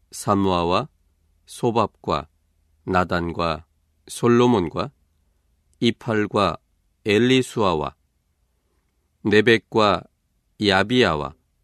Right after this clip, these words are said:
엘리사마와 엘라다와 엘리벨렛이었더라.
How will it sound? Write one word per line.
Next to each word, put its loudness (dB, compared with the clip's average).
엘리사마와 0
엘라다와 0
엘리벨렛이었더라. -2